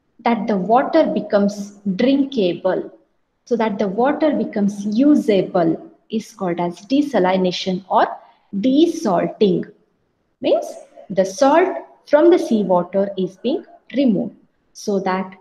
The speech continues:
the water which is free from the salt can be used for the drinking purpose or any other kind of domestic purposes.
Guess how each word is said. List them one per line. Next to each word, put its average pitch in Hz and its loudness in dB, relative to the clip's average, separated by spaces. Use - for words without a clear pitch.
the 202 0
water 202 0
which 190 -8
is 220 -10
free 320 -2
from 196 -2
the 185 -4
salt 196 0
can 240 6
be 233 0
used 190 0
for 196 0
the 330 0
drinking 247 2
purpose 202 -2
or 220 0
any 196 -2
other 185 -6
kind 180 -2
of - -2
domestic 185 0
purposes. - -8